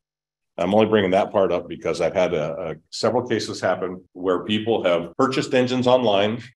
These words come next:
and they look at the tag and it says, "Not legal for sale in the United States." So you're not supposed to really sell that engine in the United States,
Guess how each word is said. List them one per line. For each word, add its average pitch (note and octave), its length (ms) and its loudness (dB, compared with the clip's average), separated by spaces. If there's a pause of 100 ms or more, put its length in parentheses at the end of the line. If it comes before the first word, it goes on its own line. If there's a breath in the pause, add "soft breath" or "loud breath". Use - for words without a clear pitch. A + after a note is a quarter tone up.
and F#2 200 -4
they F2+ 100 -2
look A2+ 240 0
at A#2 100 -4
the A2+ 60 -4
tag E2+ 520 2 (140)
and F#2+ 120 -8
it F#2 80 -8
says, F#2+ 420 0 (120)
"Not B2 320 0
legal A#2 240 0
for A2+ 160 -6
sale A2 440 0
in F#2+ 80 -4
the G2 60 -6
United F2+ 280 -2
States." - 560 -10 (720)
So - 100 -14
you're F2+ 80 -8
not E2+ 140 -4
supposed G2 240 0
to F2 100 -10
really E2+ 160 -4
sell G#2 260 0
that F2 180 -2
engine D#2+ 240 -8
in D2+ 180 -8
the D#2+ 80 -8
United E2 220 -4
States, F2+ 340 0